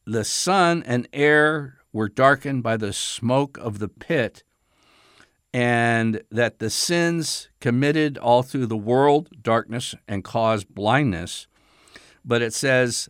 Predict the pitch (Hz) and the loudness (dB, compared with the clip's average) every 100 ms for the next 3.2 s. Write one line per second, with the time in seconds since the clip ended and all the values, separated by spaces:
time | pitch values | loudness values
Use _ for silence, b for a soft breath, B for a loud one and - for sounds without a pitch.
0 | _ 113 113 107 - - - 127 165 165 | _ -4 -2 -2 -4 -6 -2 2 2 0
1 | 147 139 117 143 185 156 - - 95 87 | -2 0 -2 0 0 0 -6 -10 -8 -6
2 | 104 98 95 123 147 160 165 160 - - | -4 -2 2 4 6 6 4 0 -6 -6
3 | 113 107 | -4 -4